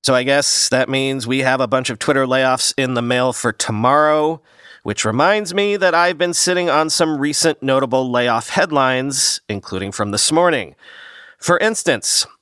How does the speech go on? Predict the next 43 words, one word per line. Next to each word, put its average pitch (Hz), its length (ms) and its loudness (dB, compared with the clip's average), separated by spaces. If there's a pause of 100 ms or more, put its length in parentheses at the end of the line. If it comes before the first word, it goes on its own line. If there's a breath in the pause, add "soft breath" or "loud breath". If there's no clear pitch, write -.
(120)
Vancouver-based 160 880 0
Dapper 175 380 2
Labs, 131 680 0
the 113 240 -2
N 127 120 2
F 127 100 -4
T 123 160 -4
startup 123 380 0
behind 113 340 -2
CryptoKitties 160 720 0
and 104 320 -2
N 127 120 0
B 117 100 -4
A 104 120 -2
Top 160 260 0
Shot, 147 320 0 (380 loud breath)
has 123 180 -2
laid 131 180 0
off 127 340 -2 (160)
a 117 100 0
hundred 135 260 0
and 110 80 -12
thirty-four 131 500 0
staff, 185 500 2
or 123 140 0
around 110 220 -2
twenty-two 131 480 -2
percent 165 360 0
of 120 160 -2
its 160 220 0
workforce. 190 560 0 (480 loud breath)
Dapper 104 320 -2
Labs 110 320 0
has 110 240 -2
raised 107 460 -2
more 107 180 -2
than 98 140 -6
six - 240 0
hundred 117 180 -2
million 110 240 -2
dollars 107 320 0
to - 140 -6
date. 139 480 -2